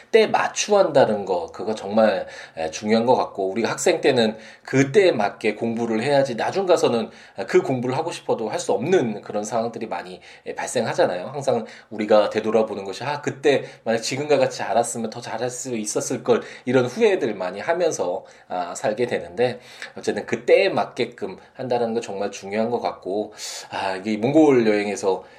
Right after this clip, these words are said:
그 어렸을 때 그 좀 설레임, 에, 그런 순수한, 에, 마음이 많이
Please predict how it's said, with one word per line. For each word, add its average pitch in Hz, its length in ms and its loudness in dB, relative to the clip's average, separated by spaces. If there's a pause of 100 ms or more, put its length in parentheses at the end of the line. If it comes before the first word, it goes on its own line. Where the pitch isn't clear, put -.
그 104 360 2
어렸을 139 400 2
때 117 240 4
그 92 540 -6
좀 95 180 -8
설레임, 175 560 0 (260)
에, - 200 -8
그런 101 280 -2
순수한, 147 680 4 (240)
에, 92 420 -2
마음이 120 400 2
많이 92 360 -6